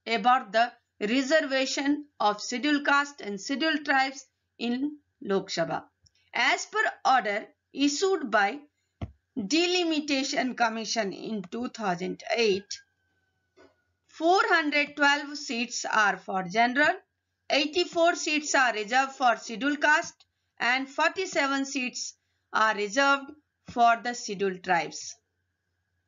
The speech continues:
In which year first general elections to Lok Sabha were held in India?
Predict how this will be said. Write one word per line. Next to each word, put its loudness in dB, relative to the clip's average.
In 12
which 10
year 6
first 0
general 0
elections 0
to 2
Lok 4
Sabha 0
were 0
held 0
in -4
India? -2